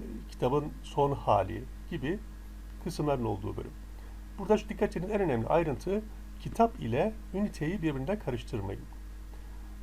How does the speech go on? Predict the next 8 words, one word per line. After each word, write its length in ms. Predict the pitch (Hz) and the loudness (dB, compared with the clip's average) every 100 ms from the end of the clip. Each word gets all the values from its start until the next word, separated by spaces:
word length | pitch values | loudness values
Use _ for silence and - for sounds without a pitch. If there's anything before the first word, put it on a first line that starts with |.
| 160 | 2
Üniteleri 520 | 208 214 143 127 113 | 4 6 4 4 2
sol 220 | - 139 | 2 2
tarafta 300 | 170 175 202 | 2 0 0
bulundurduk. 640 | 180 180 196 180 233 - - - - - - - - - | 0 2 2 2 -2 -4 -10 -10 -10 -10 -10 -10 -10 -4
Kitap 280 | 165 202 196 | 8 8 8
hali 300 | 147 139 226 | 6 6 4
sağ 280 | - 143 123 | 6 6 6
tarafta. 400 | 110 95 - | 2 0 -2